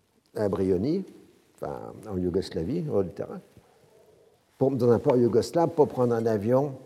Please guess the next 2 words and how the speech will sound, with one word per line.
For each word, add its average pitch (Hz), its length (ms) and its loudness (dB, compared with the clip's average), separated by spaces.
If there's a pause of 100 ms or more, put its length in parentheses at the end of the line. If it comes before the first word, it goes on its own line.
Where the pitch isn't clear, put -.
(120)
yougoslave. 113 800 -2 (1200)
Euh, 143 200 -10